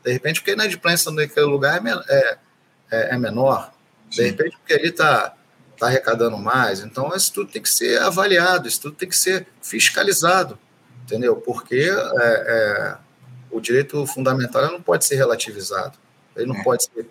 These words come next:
Speaker 1: não pode ter uma prioridade de um cidadão para o outro. Então, é isso.
Speaker 2: É isso. O atendimento, como você muito bom, bem coloca aqui pra gente, precisa ser, acima de tudo, universalizado. As pessoas têm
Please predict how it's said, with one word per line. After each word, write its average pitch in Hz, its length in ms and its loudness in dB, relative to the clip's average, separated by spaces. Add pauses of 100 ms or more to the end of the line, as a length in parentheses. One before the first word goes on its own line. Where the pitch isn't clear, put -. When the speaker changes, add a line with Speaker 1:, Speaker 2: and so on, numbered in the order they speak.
(360)
Speaker 1:
não 107 120 -16
pode 127 260 0
ter 127 60 0
uma 123 140 -2
prioridade 123 640 0
de 139 80 -6
um 139 80 -2
cidadão 117 460 -2
para 110 200 -2
o 98 100 -6
outro. - 260 -10 (400)
Então, 120 720 -4
é - 120 -2
isso. 113 360 0 (760)
Speaker 2:
É 123 100 0
isso. 117 360 0
O 117 60 4
atendimento, 143 680 0
como 160 140 -4
você 151 220 0
muito 147 200 -6
bom, 147 200 0
bem 127 240 -2
coloca 127 400 2
aqui - 160 -6
pra 120 160 -2
gente, 147 240 -4
precisa 160 320 2
ser, 165 120 2
acima 160 260 2
de - 120 -4
tudo, 165 280 -4 (120)
universalizado. 156 800 0
As - 100 -4
pessoas 143 360 0
têm 175 300 -4